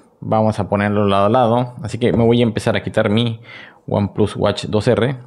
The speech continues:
que de hecho también lo tengo en correa de piel. Vamos a ponerlo aquí lado a lado, se ve muy sutil, muy elegante. Y ahora que sacamos el de Huawei, es una correa de piel un poquito más oscura,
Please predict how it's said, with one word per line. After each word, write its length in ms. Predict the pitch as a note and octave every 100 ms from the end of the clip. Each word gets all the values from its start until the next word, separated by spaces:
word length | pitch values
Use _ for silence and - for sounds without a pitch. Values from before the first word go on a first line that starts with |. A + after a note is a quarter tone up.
| -
que 120 | A2+
de 20 |
hecho 140 | C3 D#3
también 200 | G2+ A2
lo 100 | G#2+
tengo 220 | A2 G2+
en 120 | F#2+
correa 580 | - F#2+ F#2+ F2 E2+ - _ _ _ _ _
de 100 | -
piel. 380 | A2+ D3 G#2+ C#3+ - - _
Vamos 160 | G2+ G2
a 20 |
ponerlo 240 | F#2+ F#2+
aquí 140 | F#2 G#2+
lado 160 | G#2
a 20 | G#2+
lado, 220 | A2 A2+
se 160 | -
ve 320 | G#2+ A2 A2 - - - _ _ _
muy 120 | C3
sutil, 240 | C3 C3 D3
muy 140 | D3
elegante. 480 | C3 A#2 C3 A#3+ - - _ _ _ _ _ - - - - - - _ _ _ _ _ _
Y 480 | D3+ C3+ B2 F#3+ A3 - - _ _ _ G#2+
ahora 180 | G2+ F#2+
que 80 |
sacamos 640 | G#2 A2 A2 A#2 A#2+ - - _ _ _ _ _ _ _ _ -
el 180 | C3 G#2+
de 140 | F2+
Huawei, 500 | G#2+ A#2+ A2 C#3+ G3 - - _ _ _ _ _ D#3+
es 180 | - -
una 160 | A2+
correa 220 | A2 G2+ G2+
de 80 |
piel 140 | G2+ G2
un 20 |
poquito 240 | F#2+ G2+ G2+
más 340 | G2+ A#2 A2+
oscura, 680 | A2 - C3 A#2+ G2 C3